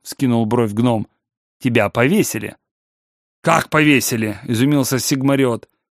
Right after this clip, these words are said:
вытаращившись на своего подельника. «И ты ничего мне не сказал?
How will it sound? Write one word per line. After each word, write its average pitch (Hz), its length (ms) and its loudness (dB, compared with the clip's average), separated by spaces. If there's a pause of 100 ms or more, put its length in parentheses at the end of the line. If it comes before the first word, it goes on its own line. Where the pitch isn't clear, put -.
(200)
вытаращившись 151 840 0
на 135 120 0
своего 139 380 0
подельника. 117 760 -4 (100)
«И 120 100 -4
ты 175 200 4
ничего 160 420 0
мне 151 200 2
не 160 120 2
сказал? 143 600 2